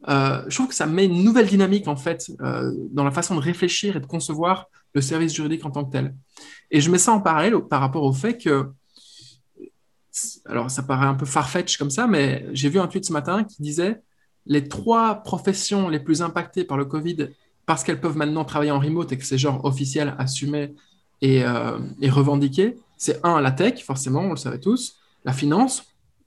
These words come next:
pas de, pas de, pas de surprise, mais le droit. » Il y a plein de juristes qui se sont rendus compte, en fait, qu'ils n'ont pas besoin d'aller se taper au bureau. Si tout est informatisé, que les données sont à disposition, et cetera, ben bref, selon moi, on est en train de voir émerger des guildes,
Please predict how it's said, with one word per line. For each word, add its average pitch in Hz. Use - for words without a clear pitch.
pas 131
de, 131
pas 143
de, 131
pas 135
de 139
surprise, 220
mais 175
le 208
droit. » 190
Il 143
y -
a 135
plein 220
de 220
juristes 190
qui 156
se 135
sont 175
rendus 147
compte, 226
en 160
fait, 233
qu'ils 160
n'ont 131
pas 175
besoin 240
d'aller 156
se 135
taper 143
au 147
bureau. 240
Si -
tout 202
est 190
informatisé, 175
que 156
les 139
données 156
sont 139
à 127
disposition, 139
et 151
cetera, 135
ben 131
bref, 180
selon 214
moi, 185
on 220
est 175
en 151
train 165
de 156
voir 156
émerger 165
des 147
guildes, 175